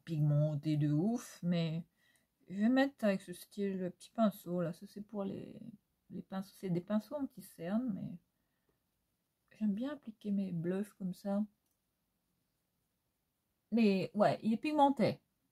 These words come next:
C'est joli, hein. Bon, je remonte toujours. Ça va, il est pigmenté, les filles.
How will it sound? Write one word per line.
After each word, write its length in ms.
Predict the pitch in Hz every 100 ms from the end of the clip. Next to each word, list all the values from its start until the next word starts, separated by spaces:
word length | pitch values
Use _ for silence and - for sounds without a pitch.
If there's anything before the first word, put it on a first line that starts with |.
| _ _ _ _ _ _ _
C'est 160 | 370
joli, 420 | 415 339 208 254 247
hein. 180 | 269 - _ _ _ _ _ _ _ _ _ _ _ _ _ 214
Bon, 100 | 180
je 120 | 196
remonte 300 | 196 202 208
toujours. 540 | 247 208 - 180 214 -
Ça 120 | -
va, 180 | 330 247
il 80 | 226
est 60 | 220
pigmenté, 580 | 214 208 202 - 196
les 100 | 180
filles. 260 | 175 - 170